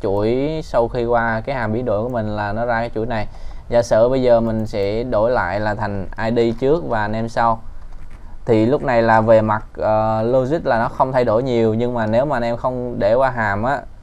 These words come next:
ờ, anh em không sort á, thì nó sẽ là khác nhau ha. Tại vì, ờ, anh em phải sort thì nó mới giống nhau được. Thì mình lưu lại nè.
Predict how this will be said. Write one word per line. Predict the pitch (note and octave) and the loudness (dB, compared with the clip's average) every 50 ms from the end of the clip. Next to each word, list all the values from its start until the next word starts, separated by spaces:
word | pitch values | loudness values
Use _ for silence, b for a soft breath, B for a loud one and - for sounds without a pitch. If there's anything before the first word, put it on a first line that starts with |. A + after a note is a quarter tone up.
| - | -14
ờ, | - G#2+ A2 G#2+ G#2+ | -10 -6 -4 -4 -2
anh | G2 A2+ B2 | -2 -2 -2
em | B2 B2 B2 | -4 -4 -4
không | B2+ B2 A#2+ | -4 -4 -2
sort | A2+ C3 C3 D3 E3 | 0 0 0 2 2
á, | F3 E3 - B2+ | 0 0 0 -2
thì | B2+ A2 G#2 | -4 -4 -2
nó | A2 A2+ C3+ | -2 -2 -2
sẽ | - - A#2+ | -2 -2 -2
là | A#2+ - | -2 -2
khác | - - D3+ - | -4 -6 -10 -8
nhau | C#3 B2+ A#2 A#2 A#2+ | -4 -2 0 0 0
ha. | A#2+ A#2+ A#2 A#2+ A#2+ A#2+ | 0 -2 -2 -2 -2 -4
Tại | - G#2+ A2 | -6 -6 -4
vì, | A2 G#2+ G#2+ G#2+ B B B B B B B | -4 -4 -4 -6 B B B B B B B
ờ, | B G2 G#2 G#2 G#2+ G#2 G#2 G#2+ G#2+ G#2+ G#2+ G#2+ G#2 G#2 - - - | B 0 2 2 4 4 4 4 2 2 2 0 -2 -2 -4 -6 -8
anh | - G2+ B2+ | -6 -4 -2
em | B2 A#2+ | -2 0
phải | B2 A#2 A#2 | 0 0 0
sort | - C3 B2 D3 | 0 0 -2 -2
thì | C#3+ A#2+ | -2 -4
nó | A2+ A#2 | -4 -4
mới | C3 C3 C3+ C#3 C#3 | -4 -4 -4 -4 -6
giống | C3 C3 C#3+ | -6 -6 -6
nhau | C#3 C3 A#2+ A#2 | -6 -4 -2 -2
được. | A2+ G#2+ G#2 G2 - | -2 -2 -2 -4 -4
Thì | - | -6
mình | G#2+ G#2+ G#2+ A2+ | -6 -6 -4 -2
lưu | A2+ A2 | -2 -2
lại | G#2+ G2 D#2+ G2+ | -2 -2 -2 -4
nè. | G#2+ G#2+ | -4 -6